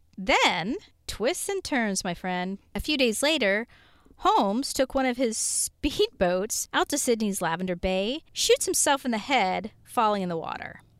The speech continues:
He only managed to wound himself, <laughs> um, because the small caliber bullet had flattened against his forehead and merely stunned him. What kind of fucking cranium does this guy have? The fall into the water revived him,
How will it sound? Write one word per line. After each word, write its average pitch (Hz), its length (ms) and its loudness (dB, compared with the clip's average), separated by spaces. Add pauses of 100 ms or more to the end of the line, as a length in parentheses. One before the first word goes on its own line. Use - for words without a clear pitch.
(120)
He 247 120 -4
only 277 260 2
managed 269 320 2
to 196 80 -2
wound 214 240 -2
himself, 311 760 -2
<laughs> - 1200 -8
um, 240 320 4 (200)
because 294 420 4
the 214 160 2
small 233 380 2
caliber 220 500 -2
bullet 202 460 -4
had 240 200 2
flattened 254 520 2
against 196 380 -2
his 185 180 -2
forehead 180 560 0
and 311 160 0
merely 349 280 0
stunned 403 460 0
him. 170 320 -2 (320)
What - 220 6
kind 349 180 4
of 330 80 0
fucking 339 300 0
cranium 381 480 2
does 349 120 2
this - 200 0
guy 262 240 6
have? 208 580 0 (300)
The 220 100 -2
fall 269 240 2
into 370 160 -4
the 339 100 -2
water 208 280 0
revived 285 580 4
him, 185 360 0